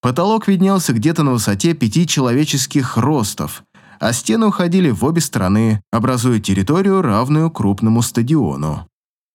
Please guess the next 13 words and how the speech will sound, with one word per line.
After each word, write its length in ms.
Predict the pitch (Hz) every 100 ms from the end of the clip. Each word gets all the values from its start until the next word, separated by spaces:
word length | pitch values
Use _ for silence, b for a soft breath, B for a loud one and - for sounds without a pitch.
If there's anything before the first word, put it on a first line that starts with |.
| _ _ -
Пол 300 | - 180 190
комплекса 580 | - 208 202 196 - 190
усеивали 680 | 147 - 127 156 156 156 147
диковинные 680 | 104 104 113 135 139 135
растения, 840 | 131 131 - - 170 120 82 76 76
колыхающиеся 880 | - 127 127 131 117 107 110 101 110
в 120 | 101
такт 460 | - 110 95 - - B B
неощутимым 760 | 123 127 113 104 - 151 185 185
потоком 460 | 160 107 120 185
воздуха, 720 | 143 110 101 104 - 98 92 - b _
кособокие 680 | - 135 165 180 226 185 165
сталагмиты 1040 | - 127 107 92 127 180 - 156 147 117